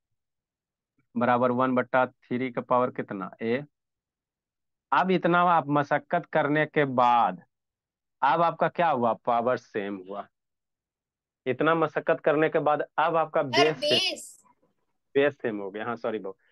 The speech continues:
Speaker 1: देखो यहाँ पे क्या था, सारे में बेस अलग था, तो पावर को आप डायरेक्ट इक्वेट नहीं कर सकते, तो हमने बहुत सारे पापड़ बेले, तब जाके मेरा base equal हो गया एक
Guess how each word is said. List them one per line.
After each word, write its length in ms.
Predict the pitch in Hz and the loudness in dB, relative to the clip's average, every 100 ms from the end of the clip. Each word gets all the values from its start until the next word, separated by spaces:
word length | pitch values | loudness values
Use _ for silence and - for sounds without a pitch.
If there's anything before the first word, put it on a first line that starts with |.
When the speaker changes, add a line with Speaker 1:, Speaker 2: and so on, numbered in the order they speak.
| _ _ | _ _
Speaker 1:
देखो 200 | 143 135 | -4 -2
यहाँ 300 | 143 131 135 | 0 0 -2
पे 160 | 170 170 | -4 -4
क्या 220 | - 165 | 0 0
था, 200 | 151 120 | 2 -2
सारे 320 | 104 123 127 | 0 0 2
में 160 | 143 139 | 0 0
बेस 280 | 135 139 - | 0 0 0
अलग 280 | 127 127 - | 0 0 -2
था, 240 | - 87 _ _ _ _ - | -10 -16 _ _ _ _ -8
तो 60 | |
पावर 400 | 131 123 117 139 | -4 0 0 0
को 120 | 143 | -2
आप 160 | 143 135 | -4 -4
डायरेक्ट 440 | 135 123 127 135 | -4 -2 -2 -4
इक्वेट 380 | 135 131 127 127 | -8 -4 -4 -2
नहीं 240 | 117 110 113 | -4 -6 -6
कर 160 | 101 | -6
सकते, 340 | - 95 - 92 _ _ _ _ | -8 -12 -14 -20 _ _ _ _
तो 140 | - - | -6 -4
हमने 220 | 131 143 | -2 -2
बहुत 360 | 151 127 127 156 | 0 -2 -2 -4
सारे 220 | 143 143 | -4 -2
पापड़ 500 | 139 - 127 123 151 | -2 2 2 2 0
बेले, 360 | 143 147 147 175 | 2 2 4 0
तब 500 | 175 _ - 143 143 | -2 _ -2 -2 0
जाके 300 | 139 135 135 | -2 -2 -4
मेरा 240 | 127 127 | -4 -2
base 400 | 123 110 120 120 | -2 -2 -2 -2
equal 320 | 117 - 113 | -12 -2 -2
हो 80 | 110 | 0
गया 100 | 107 | -2
एक 200 | 107 107 | -2 -2